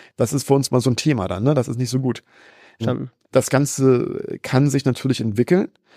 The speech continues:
Speaker 1: in eine Richtung, wo ein Kunde sagt, "Ich habe jetzt keinen Bock mehr, dass du mir für Kreditkartenausgabe und Kontoeröffnung immer was Eigenes in Rechnung stellst. Lass mal konsolidieren.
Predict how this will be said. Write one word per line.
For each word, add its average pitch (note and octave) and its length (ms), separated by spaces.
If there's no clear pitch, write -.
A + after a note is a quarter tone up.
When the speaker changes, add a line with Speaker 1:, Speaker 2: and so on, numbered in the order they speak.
Speaker 1:
in C3 100
eine B2 200
Richtung, C#3 360
wo - 20
ein B2 80
Kunde C#3+ 240
sagt, B2 340
"Ich C3 120
habe C#3 100
jetzt - 100
keinen A#2 200
Bock D#3+ 180
mehr, A#2 140
dass A#2 160
du A#2 80
mir A#2+ 260
für - 180
Kreditkartenausgabe C3+ 1160
und A2+ 100
Kontoeröffnung C3 680
immer B2 440
was - 320
Eigenes C3+ 580
in A#2 100
Rechnung A2 280
stellst. D3+ 480
Lass C#3 140
mal C3 120
konsolidieren. B2+ 760